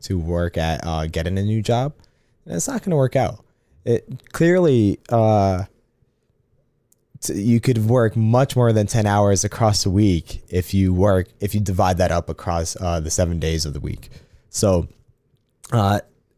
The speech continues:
it, it's going to be very important that you remain persistent and don't get demoralized, because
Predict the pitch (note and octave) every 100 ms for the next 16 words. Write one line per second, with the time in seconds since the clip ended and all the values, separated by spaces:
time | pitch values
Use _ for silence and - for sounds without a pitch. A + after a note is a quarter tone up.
0 | _ B2 A#2+ A#2+ A#2 - C#3+ D#3+ C#3+ B2+
1 | A#2+ A2+ G#2+ A#2 A#2+ A#2 - G#2 G2+ F#2+
2 | F2 F2+ E2 E2 E2+ F2+ E2+ - G2 F#2
3 | F#2 D#2+ F2+ E2+ F#2 F2 D#2+ F2 E2+ E2
4 | E2 E2+ F2+ E2+ - _ _ _ _ _
5 | - G2+ G2 F2+